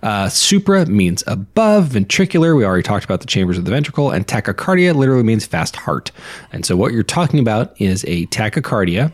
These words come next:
which is technically any rate over a hundred. Um,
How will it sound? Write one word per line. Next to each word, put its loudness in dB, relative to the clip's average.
which -2
is -2
technically 0
any 0
rate 2
over 0
a 0
hundred. -4
Um, 0